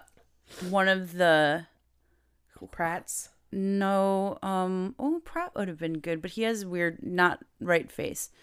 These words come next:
Speaker 1: Um,
Speaker 2: Oh, wait, no, not him, but one of the, oh, I know. One of the
Speaker 1: Chris.
Speaker 2: Helmsworths. That's what I
Speaker 1: Yeah,
Speaker 2: meant to
Speaker 1: that I was
Speaker 2: say.
Speaker 1: gonna say, one of the
Speaker 2: He is a
Speaker 1: Hemsworths.
Speaker 2: Ken and a half.
Speaker 1: But they both could be.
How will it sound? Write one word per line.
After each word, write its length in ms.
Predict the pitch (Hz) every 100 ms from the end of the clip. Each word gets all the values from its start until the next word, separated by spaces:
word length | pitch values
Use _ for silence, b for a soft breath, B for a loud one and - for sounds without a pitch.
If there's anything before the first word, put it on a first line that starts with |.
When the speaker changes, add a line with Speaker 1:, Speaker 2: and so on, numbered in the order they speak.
| b b b b b _
Speaker 1:
Um, 200 | 202 190
Speaker 2:
Oh, 60 | 262
wait, 220 | 262 233
no, 160 | 226 220
not 260 | 226 247
him, 320 | 214 214 190 196
but 160 | 196
one 140 | 226 233
of 100 | 226
the, 320 | 196 190 190 -
oh, 160 | 233
I 160 | 202 220
know. 240 | 175 165
One 200 | 190 226 226
of 40 |
the 60 | 262
Speaker 1:
Chris. 100 | 254
Speaker 2:
Helmsworths. 680 | 262 262 247 160 135 -
That's 220 | - 196 202
what 80 |
I 40 | 220
Speaker 1:
Yeah, 100 | 170
Speaker 2:
meant 120 | 170
to 40 | -
Speaker 1:
that 100 | 202
I 40 |
was 100 | 196
Speaker 2:
say. 40 | 202
Speaker 1:
gonna 100 | 190
say, 260 | 202 170
one 180 | 151 180
of 60 | 170
the 80 |
Speaker 2:
He 260 | 170 175 254
is 180 | 226 214
a 60 | 190
Speaker 1:
Hemsworths. 60 |
Speaker 2:
Ken 240 | - 190 190
and 120 | 175
a 60 | 175
half. 560 | 202 170 165 - - 170
Speaker 1:
But 280 | - 190
they 100 | 214
both 320 | 226 226 220 -
could 180 | 190
be. 280 | 165 80 165